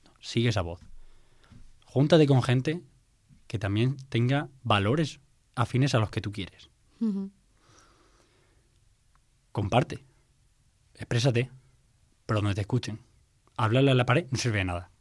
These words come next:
Speaker 2: Efectivamente.
Speaker 1: Pero cuando encuentres a alguien que realmente sea capaz de escuchar, escucha, expresa y de manera honesta. Y las cosas fluyen.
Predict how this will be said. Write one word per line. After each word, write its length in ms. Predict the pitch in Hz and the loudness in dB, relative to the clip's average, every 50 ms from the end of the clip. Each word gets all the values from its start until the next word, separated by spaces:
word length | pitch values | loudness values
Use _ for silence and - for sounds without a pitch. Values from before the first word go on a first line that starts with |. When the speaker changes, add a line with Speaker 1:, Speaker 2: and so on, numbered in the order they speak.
| _ _ - | _ _ -12
Speaker 2:
Efectivamente. 720 | - 208 160 185 175 - 180 175 165 165 165 165 156 165 - _ _ _ _ _ _ _ _ _ _ _ _ _ _ _ _ | -12 -10 -10 -12 -12 -12 -10 -10 -10 -10 -10 -12 -14 -16 -20 _ _ _ _ _ _ _ _ _ _ _ _ _ _ _ _
Speaker 1:
Pero 220 | - 110 110 113 104 | -4 -2 -2 0 0
cuando 240 | 113 110 110 110 110 | 0 0 0 0 0
encuentres 420 | 107 127 123 127 127 135 127 - | 0 2 2 2 0 0 -2 0
a 80 | 127 127 | 2 2
alguien 220 | 131 131 120 110 | 2 2 0 0
que 80 | - 113 | -2 -2
realmente 400 | 104 110 107 113 113 107 - 101 | 0 0 2 2 0 0 -2 -4
sea 120 | - 110 | -4 -4
capaz 200 | 104 110 107 107 | -2 -2 -2 -4
de 100 | 98 110 | -4 -4
escuchar, 380 | 104 - 113 110 - 131 165 - - _ _ _ _ _ _ _ _ _ _ _ _ _ _ _ _ _ _ _ _ _ _ _ _ _ _ _ _ _ _ _ _ _ _ _ _ - | -6 -8 -8 -8 -6 -6 -8 -8 -14 _ _ _ _ _ _ _ _ _ _ _ _ _ _ _ _ _ _ _ _ _ _ _ _ _ _ _ _ _ _ _ _ _ _ _ _ -8
escucha, 500 | - 117 - - 135 143 - - 208 - - _ _ _ _ _ _ _ _ _ _ _ _ _ _ _ _ _ _ _ _ _ _ _ - | -8 -8 -4 -2 -4 0 2 2 2 2 0 _ _ _ _ _ _ _ _ _ _ _ _ _ _ _ _ _ _ _ _ _ _ _ -8
expresa 540 | 135 117 - - - 127 135 - 175 190 226 _ _ _ _ _ _ | -8 -8 -4 -2 0 0 0 0 -2 -4 -6 _ _ _ _ _ _
y 60 | - | -4
de 80 | 120 117 | -2 -2
manera 300 | 107 107 110 113 113 117 | 0 0 0 0 0 0
honesta. 360 | 107 113 113 - - - - _ _ _ _ _ _ _ _ | 0 -2 -4 -4 -8 -18 -18 _ _ _ _ _ _ _ _
Y 100 | - 131 | -4 -2
las 100 | 123 127 | -2 -2
cosas 220 | - - 165 160 - | -2 -4 -6 -6 -6
fluyen. 280 | - 135 104 - 123 | -8 -10 -10 -12 -16